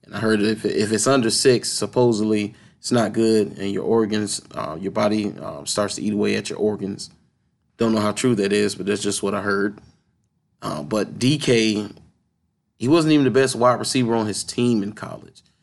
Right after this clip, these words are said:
He's just a physical freak. And dude has hands of stone. His catch rate in college was fifty-nine percent. It's not good.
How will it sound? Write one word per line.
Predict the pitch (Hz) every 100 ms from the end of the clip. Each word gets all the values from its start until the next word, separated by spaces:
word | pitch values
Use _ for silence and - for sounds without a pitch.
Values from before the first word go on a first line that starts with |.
| _ -
He's | 113 113
just | 120 - -
a | 104 104 92 76
physical | - 127 120 110 - 101
freak. | - 104 101 - - _ _ _ _ _ -
And | 101 98 - - - 101
dude | 139 151 127 - -
has | 104 113 101
hands | 104 123 110
of | 101
stone. | - 117 95 65 - _ _
His | - -
catch | 151 135
rate | 135 120
in | 107
college | 120 113 101
was | 87
fifty-nine | - 113 98 101 101
percent. | - - 95 - - _ _ _ _
It's | -
not | 139 113
good. | 104 92